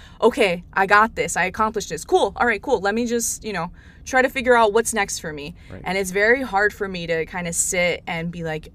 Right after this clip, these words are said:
Speaker 1: process everything that you went through and just be happy and, and pat yourself on the back for your
Speaker 2: Yeah.
Speaker 1: accomplishments. I'm someone that I can, can tell everybody. I'm, I'm such a hype man for my, uh, for my friends and my family. I'm like, "Oh, you did amazing. Like, you should be proud of yourself."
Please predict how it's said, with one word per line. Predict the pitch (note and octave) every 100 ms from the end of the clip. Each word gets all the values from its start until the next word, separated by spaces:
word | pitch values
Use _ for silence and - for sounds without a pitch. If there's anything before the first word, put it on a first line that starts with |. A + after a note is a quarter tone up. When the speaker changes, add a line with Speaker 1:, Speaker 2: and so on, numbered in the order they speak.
| -
Speaker 1:
process | - G3 F#3 A3 A3 G#3
everything | G3+ G3 G3
that | F#3+
you | F3+
went | E3 E3 F3+
through | B3 C4+
and | - F3+
just | F3 F3+ -
be | G3
happy | F#3 E3+ D#3 E3+ F3+ D3
and, | D#3 E3
and | F3 F3
pat | F4
yourself | F#4 E4+ D#4
on | C#4+
the | C#4
back | F3+ E3+ B3
for | -
your | G3 F3
Speaker 2:
Yeah. | F3+
Speaker 1:
accomplishments. | E3+ F#3+ A3+ F#3 - D3+ E3+ - - - - -
I'm | G3 A3
someone | - A#3+ A#3 A3+ G#3
that | F#3 E3+ E3+ -
I | F#3
can, | F3+ G#3 F3+ - - -
can | B3+ A3
tell | A#3+ A#3
everybody. | G#3+ A3+ A3+ E3 E3 E3
I'm, | F3 -
I'm | F#3+
such | G#3 G#3+
a |
hype | F#3 F#3 F#3
man | F#3 E3
for | E3+ F#3+
my, | F3+ E3 D#3+ E3 E3+ - - -
uh, | F3 D3
for | F3 G#3
my | F3
friends | F3 A3+ A3 A3+ G3+ F#3+
and | - G3
my | G3
family. | F#3+ - A3 A#3+ A3
I'm | G#3
like, | G#3+
"Oh, | D4
you | E4+ E4
did | E4+
amazing. | E4+ E4 E4 E4+ E4
Like, | D#4 D4+
you |
should | D#4 D#4+
be | D#4
proud | D#4 E4
of | E4
yourself." | D#4 C#4+ A#3 F#3+